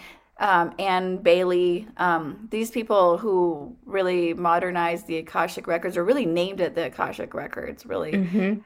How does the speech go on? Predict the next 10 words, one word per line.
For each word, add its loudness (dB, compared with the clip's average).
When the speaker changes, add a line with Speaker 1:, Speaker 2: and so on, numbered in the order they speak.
Speaker 1:
Not 2
that 2
Helena 0
did, -6
actually. -6
It -2
was -6
Anne -2
Bailey -4
who, -10